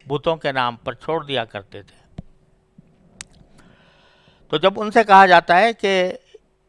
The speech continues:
اس کے بجائے تم اس بات کی طرف آؤ جو اللہ اور اس کے رسول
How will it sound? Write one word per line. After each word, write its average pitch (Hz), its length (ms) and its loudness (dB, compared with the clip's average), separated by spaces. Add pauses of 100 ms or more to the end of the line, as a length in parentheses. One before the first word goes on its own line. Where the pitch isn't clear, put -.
(460)
اس 214 220 -6
کے 190 160 -4
بجائے 135 520 0 (100)
تم 175 220 -12 (340)
اس 220 240 -10
بات 160 320 0 (760)
کی 151 120 -8
طرف 131 400 -2
آؤ 127 360 -6
جو 151 260 -10
اللہ 156 460 -2
اور - 180 -8
اس 139 160 -16
کے 143 160 -4
رسول 120 540 -10